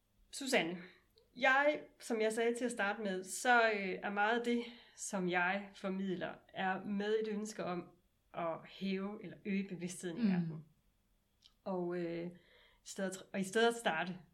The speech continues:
Speaker 1: det er jo
Speaker 2: Mm.
Speaker 1: i virkeligheden at vågne op. Hvordan, hvis nu du skulle give et råd til dem, der lytter med, hvordan kan vi
Speaker 2: <clears throat>
Speaker 1: starte med at træne eller øge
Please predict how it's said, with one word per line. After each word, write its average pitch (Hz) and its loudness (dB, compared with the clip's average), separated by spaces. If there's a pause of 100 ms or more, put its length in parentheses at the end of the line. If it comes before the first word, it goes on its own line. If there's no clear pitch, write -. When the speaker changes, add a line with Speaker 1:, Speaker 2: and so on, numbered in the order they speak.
(120)
Speaker 1:
det 202 -2
er 185 2
jo 190 2
Speaker 2:
Mm. 180 0
Speaker 1:
i - -6
virkeligheden 190 -2
at 175 -10
vågne 165 -8
op. 185 -6 (1040)
Hvordan, 226 0 (680)
hvis 196 -6
nu 262 2
du 302 0
skulle 175 -10
give 202 -2
et 175 -6
råd 196 0
til 185 -6
dem, 175 -2
der 180 0
lytter 165 -6
med, 165 -6
hvordan 240 0
kan 226 -2
vi 220 4 (160)
Speaker 2:
<clears throat> 147 -2
Speaker 1:
starte 202 2 (440)
med 196 -2 (120)
at 170 -8
træne 190 -4
eller 175 -4
øge 190 -4